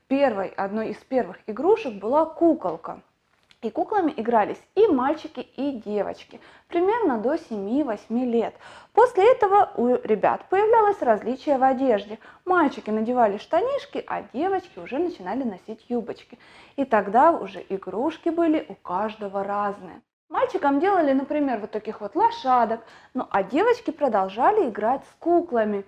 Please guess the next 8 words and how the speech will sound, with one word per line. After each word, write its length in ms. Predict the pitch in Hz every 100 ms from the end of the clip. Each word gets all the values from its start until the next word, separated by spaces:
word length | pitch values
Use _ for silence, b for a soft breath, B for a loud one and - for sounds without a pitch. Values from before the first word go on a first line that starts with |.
| B B B B _
И 160 | 240 233
кукол 580 | - 302 466 330 226 -
девочки 460 | 202 226 381 -
уже 220 | 311 226 190
зачастую 680 | 190 - - 381 453 247
делали 400 | 202 302 349 262 -
себе 320 | 214 202 302 - -
сами. 460 | 311 294 226 185